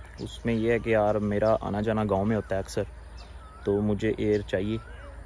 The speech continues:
मैं गाड़ी को अप भी नहीं रख सकता क्योंकि मुझे वो बिल्कुल नहीं पसंद, बहुत घटिया लगती है। और उसके बाद लो रखना है और लो कोई लवर्स पे भी नहीं रख सकता क्योंकि यार कहीं ना कहीं वो अप करनी पड़ती है और लो तो फिर जाहिर है वो तो मज़ा कराएगी obviously। तो वो मैंने मंगवाई हुई है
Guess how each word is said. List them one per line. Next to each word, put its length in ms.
मैं 200
गाड़ी 200
को 260
अप 240
भी 180
नहीं 140
रख 140
सकता 340
क्योंकि 220
मुझे 260
वो 180
बिल्कुल 280
नहीं 100
पसंद, 300
बहुत 220
घटिया 260
लगती 220
है। 60
और 200
उसके 300
बाद 420
लो 300
रखना 260
है 80
और 120
लो 160
कोई 240
लवर्स 220
पे 120
भी 140
नहीं 200
रख 140
सकता 320
क्योंकि 360
यार 240
कहीं 180
ना 120
कहीं 200
वो 260
अप 140
करनी 280
पड़ती 240
है 60
और 160
लो 260
तो 100
फिर 180
जाहिर 320
है 80
वो 440
तो 80
मज़ा 240
कराएगी 400
obviously। 440
तो 80
वो 160
मैंने 200
मंगवाई 380
हुई 160
है 60